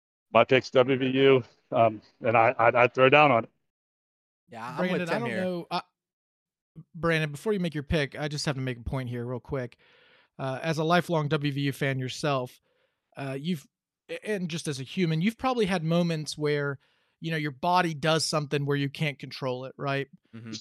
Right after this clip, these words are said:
Speaker 3: Well, as Tim was talking, it was just so crazy. My hand went over my heart like I was about to say the Pledge of Allegiance. This guy's
Speaker 2: <laughs>
Speaker 3: got me ready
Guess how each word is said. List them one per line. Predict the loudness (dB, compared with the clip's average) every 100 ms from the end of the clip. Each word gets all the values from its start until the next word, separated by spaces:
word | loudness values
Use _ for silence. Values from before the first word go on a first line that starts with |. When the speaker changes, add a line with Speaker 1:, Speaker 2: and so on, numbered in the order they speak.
| -8
Speaker 3:
Well, | -4 -2
as | -4
Tim | -4 -4 -2
was | -4 -4
talking, | 0 2 0 -2 -6
it |
was | -8
just | -8 -8 0
so | 0
crazy. | 0 -2 -2 -4
My | -8 -8
hand | -4 0 2 2 0
went | -2 -2
over | 0 2 2
my | 0
heart | -2 2 4 4 -2
like | -6
I | -4
was | -4
about | -4 -4
to | -2
say | -4
the | -4
Pledge | -4 -6 -4
of | -6
Allegiance. | -6 -8 -8 -10 -8
This | -6
guy's | -2 -2 -2
Speaker 2:
<laughs> |
Speaker 3:
got | -4 -4
me | -8
ready | -8 -6 -6 -8